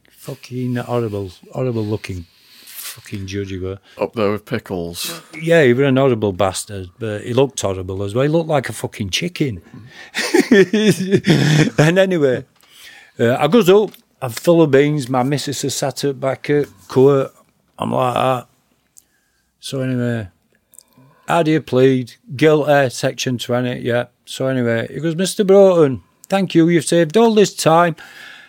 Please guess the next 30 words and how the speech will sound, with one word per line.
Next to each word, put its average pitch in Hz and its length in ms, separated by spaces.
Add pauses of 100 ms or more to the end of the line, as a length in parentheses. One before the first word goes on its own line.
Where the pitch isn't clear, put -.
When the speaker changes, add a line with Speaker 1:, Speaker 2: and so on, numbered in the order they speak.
(400)
Speaker 1:
I 156 60
sentence 208 540
you 170 160
to 113 240
eighteen 190 460
months 190 320
imprisonment." 151 760
I'm 113 140
thinking, 107 500
"Thank 135 380
you 143 180
very 135 260
much." 123 480
He 117 120
goes, 120 220
"But 214 480 (1400)
you're 120 220
in 107 140
breach 143 400
of 113 120
a 110 80
twelve 139 380
month, 139 400
month 127 420
suspended 123 760
sentence." 113 880
This 117 200
is 107 120
where 110 260
that 113 340